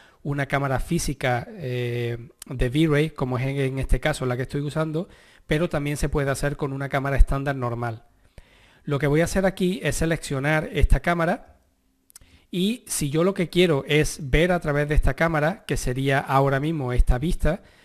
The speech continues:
pero vamos a suponer que yo ne-, necesito echarme más para atrás para poder ver mejor este, eh, este espacio.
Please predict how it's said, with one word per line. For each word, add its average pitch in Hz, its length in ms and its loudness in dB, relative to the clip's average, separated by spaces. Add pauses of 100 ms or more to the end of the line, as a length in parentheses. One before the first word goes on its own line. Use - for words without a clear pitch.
(160)
pero 175 180 4
vamos 175 300 -2
a 170 60 -2
suponer 147 460 -2
que 156 140 -4
yo 147 120 -2
ne-, 156 200 -6
necesito 151 800 -2
echarme 139 460 -2
más 143 180 -4
para 139 220 6
atrás 135 440 -4 (340)
para 151 260 2
poder 139 340 2
ver 143 200 0
mejor 143 500 -4
este, 139 760 0 (280)
eh, 127 280 -4
este 147 200 8
espacio. 120 540 -2